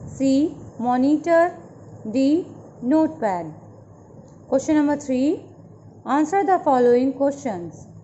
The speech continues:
A, why does the computer need memory? B, define hardware. C,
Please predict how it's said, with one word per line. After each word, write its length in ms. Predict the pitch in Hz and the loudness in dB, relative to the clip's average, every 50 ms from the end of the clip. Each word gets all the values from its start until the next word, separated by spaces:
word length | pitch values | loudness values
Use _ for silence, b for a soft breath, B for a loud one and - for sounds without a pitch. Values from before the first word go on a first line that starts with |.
| - - | -12 -2
A, 380 | 202 247 247 254 277 339 - - - B B B B B B B | 2 4 4 4 4 2 -2 -8 -18 B B B B B B B
why 340 | - 202 285 285 294 339 381 | -4 2 2 4 4 4 4
does 260 | - 370 359 339 240 | 4 2 2 2 2
the 120 | 339 349 | 0 0
computer 800 | 339 302 277 240 226 - 240 240 240 240 247 262 262 277 302 302 - - - | 0 0 -2 -2 -2 -6 -4 -4 -4 -2 0 0 0 0 -2 -4 -6 -10 -10
need 400 | 196 214 240 247 240 233 233 240 - - - - - - - | -6 -4 -2 -2 0 -2 -4 -6 -8 -12 -20 -20 -18 -10 -6
memory? 680 | 226 247 247 254 269 277 262 233 196 180 165 160 156 165 - - - - - - - - - - - - 196 190 | -2 0 0 2 2 2 2 0 -2 -4 -10 -12 -14 -16 -18 -20 -20 -20 -20 -20 -20 -20 -20 -20 -18 -14 -8 -4
B, 360 | 233 247 254 285 349 - - - - - - - - - | -2 0 0 0 0 -2 -6 -18 -20 -20 -20 -20 -14 -6
define 600 | 202 277 269 - 339 330 339 349 349 359 370 - - - - _ - | -4 -4 0 0 2 2 4 4 2 2 -2 -4 -10 -20 -20 _ -4
hardware. 680 | 240 254 247 247 254 196 180 202 208 196 185 175 165 156 160 - - - - - - - - - - | 0 2 2 2 2 0 -2 -6 -4 -4 -4 -6 -8 -12 -16 -20 -20 -20 -20 -20 -20 -20 -20 -20 -20
C, 520 | - - - 262 262 269 302 359 381 - | -16 -4 -2 0 2 2 2 0 0 -4